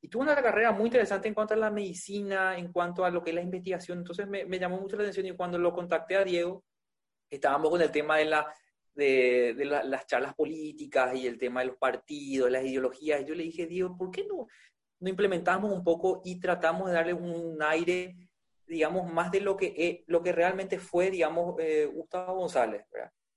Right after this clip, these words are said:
Que fue un investigador, ¿verdad? Que promocionó mucho la investigación. Entonces de ahí surgió la idea de poder, eh,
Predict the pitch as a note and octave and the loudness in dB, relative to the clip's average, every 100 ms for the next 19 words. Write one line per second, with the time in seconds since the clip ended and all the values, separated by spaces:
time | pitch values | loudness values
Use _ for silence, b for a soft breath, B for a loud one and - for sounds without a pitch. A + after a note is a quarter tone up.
0 | - C3+ D#3 F#3 G3 F#3 G3 D#3+ E3 G3+ | -12 -6 -6 -4 -6 -2 4 6 6 6
1 | G#3 E3 D#3 D#3 D#3 - D#3 D#3+ D3+ - | 2 0 0 0 -4 0 0 0 -8 -8
2 | C#3 F3+ F3+ G3 G3 F3+ E3+ E3 E3 E3+ | -4 -4 0 0 0 -2 -4 -8 -4 -2
3 | D#3 - D#3 G3+ _ _ _ _ - D#3+ | -2 -6 -10 -12 _ _ _ _ -8 -2
4 | E3+ A3 F#3+ F3+ A#3 F#3 F3+ F3+ F#3 D#3+ | 0 2 4 2 0 -4 -2 0 2 2
5 | E3 F3 E3+ D3+ D#3 D#3+ - - D3+ D3+ | 2 2 2 2 4 0 -4 -4 0 2
6 | D3 C#3 C#3 | 2 0 -4